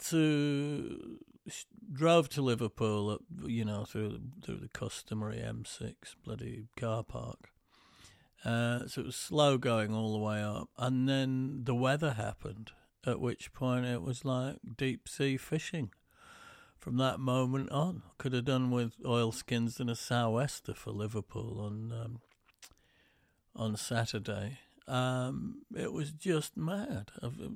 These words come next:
was like a monsoon and a hurricane at the same time. Um,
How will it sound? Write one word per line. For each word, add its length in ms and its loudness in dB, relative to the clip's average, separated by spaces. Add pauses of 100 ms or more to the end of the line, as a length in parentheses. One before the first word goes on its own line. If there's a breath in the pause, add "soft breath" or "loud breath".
(100)
was 180 -12
like 220 2
a 80 4
monsoon 920 2
and 120 0
a 120 2
hurricane 680 0
at 140 -8
the 80 -6
same 380 0
time. 460 -2 (1400)
Um, 680 -4